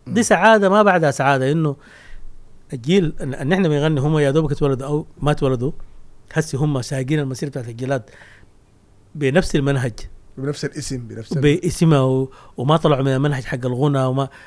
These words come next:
Speaker 1: يعني ما سقطوا بالغنى، مشوا بيه المستنقعات ال-، بتاعت الفيروسات دي يعني.
Speaker 2: مم.
Speaker 1: دي سعادة. بالمناسبة دي أي زول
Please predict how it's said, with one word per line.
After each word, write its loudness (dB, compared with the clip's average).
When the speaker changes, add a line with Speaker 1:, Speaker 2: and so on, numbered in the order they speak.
Speaker 1:
يعني -8
ما 4
سقطوا 0
بالغنى، 0
مشوا -6
بيه -2
المستنقعات -6
ال-، -8
بتاعت -10
الفيروسات -2
دي -2
يعني. -4
Speaker 2:
مم. -18
Speaker 1:
دي 4
سعادة. 4
بالمناسبة 2
دي 0
أي -4
زول 0